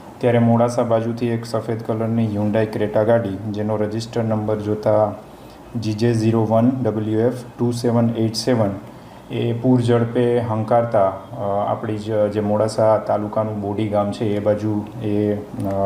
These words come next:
વળાંક વળેલ અને શંકાસ્પદ એની મૂવમેન્ટ છે એનો પીછો કરતા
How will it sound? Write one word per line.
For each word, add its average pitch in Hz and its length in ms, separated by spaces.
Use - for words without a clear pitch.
વળાંક 107 340
વળેલ 120 240
અને 117 240
શંકાસ્પદ 120 640
એની 120 160
મૂવમેન્ટ 117 400
છે 123 120
એનો 120 160
પીછો - 400
કરતા 117 440